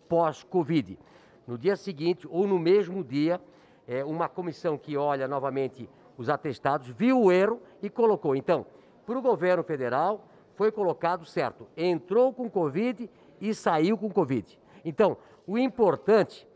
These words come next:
até pra vocês jornalistas, pra não caírem em fake news, eu acho importante sempre é checar as informações, né?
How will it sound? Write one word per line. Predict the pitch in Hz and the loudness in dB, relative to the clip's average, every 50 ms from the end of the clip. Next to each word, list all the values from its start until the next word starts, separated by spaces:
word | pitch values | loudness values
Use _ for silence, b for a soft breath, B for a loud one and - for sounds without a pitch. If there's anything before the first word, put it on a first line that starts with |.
| b b b b b b | b b b b b b
até | 131 123 - 190 190 | -6 -6 -4 -4 -2
pra | - 196 | -2 -2
vocês | 175 151 127 - - 170 156 131 | -2 -2 -2 -2 -2 -2 0 0
jornalistas, | 147 143 131 113 113 151 180 156 - - 107 - | 0 0 0 0 0 0 0 -2 -2 -6 -12 -10
pra | - 139 135 | -6 -4 -2
não | 147 160 156 | -2 -2 -2
caírem | - 147 135 147 147 135 127 | -2 -2 -2 -2 -2 -4 -6
em | |
fake | 120 - 147 131 - 123 | -8 -6 -8 -8 -8 -4
news, | 110 139 165 147 113 - - B B B B B B | -2 0 0 0 -2 -4 -12 B B B B B B
eu | 131 | -2
acho | 160 170 - 196 | -2 -2 -2 -4
importante | 196 151 185 170 143 - - 202 185 - - | -6 -4 -2 -4 -4 -2 -4 -4 -4 -6 -6
sempre | - 196 208 - - 190 175 156 | -6 -4 -4 -4 -6 -8 -6 -2
é | 180 185 | -2 -2
checar | - - - - 233 220 - - - - - - 202 214 214 208 208 | -2 -4 -6 -2 0 0 0 -2 -8 -10 -4 0 0 2 2 2 2
as | 202 175 143 | 0 0 -2
informações, | 170 151 - 160 156 135 135 120 107 - 127 104 90 90 _ _ b b b b b b | -4 -6 -4 -2 -2 -2 -2 -4 -4 -4 -6 -6 -6 -8 _ _ b b b b b b
né? | 135 151 170 156 | -2 -2 -2 -2